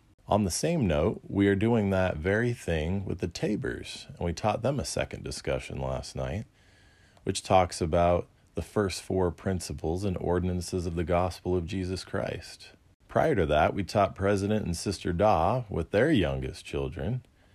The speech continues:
Cameron and Lauren, the fourth discussion, which speaks of eternal progression. It was interesting to see them in a less formal setting. President had his arm around his wife, and they were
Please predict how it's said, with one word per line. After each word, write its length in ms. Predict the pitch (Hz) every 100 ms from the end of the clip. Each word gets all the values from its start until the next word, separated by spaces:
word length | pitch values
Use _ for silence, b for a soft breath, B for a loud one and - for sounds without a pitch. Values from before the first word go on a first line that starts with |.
| b b _
Cameron 440 | - 90 85 82 76
and 140 | 71
Lauren, 480 | 85 139 78 73 113 - b b -
the 60 |
fourth 440 | - 139 175 170 -
discussion, 720 | 73 - 71 65 - - - - _ _ B B B B B B -
which 220 | 95 -
speaks 400 | - 90 - 87
of 360 | 85 80 80
eternal 480 | - 85 - 117 110
progression. 800 | 98 92 85 92 113 - 71 65 - _ _ -
It 60 |
was 140 | 120 120
interesting 680 | 190 175 123 98 - 98 85
to 80 |
see 240 | 80 101 101
them 260 | 90 87
in 140 | 87 90
a 100 | 82
less 340 | 82 87 82
formal 520 | - - 123 117 69
setting. 420 | - 80 76 - - - _ _ _ - _
President 480 | 107 110 98 90 76
had 360 | 87 87 87
his 320 | - 80 76
arm 360 | 82 85 90 82
around 240 | 78 78
his 160 | 73 82
wife, 480 | 78 71 95 120 -
and 160 | 76
they 140 | 73 76
were 320 | 78 69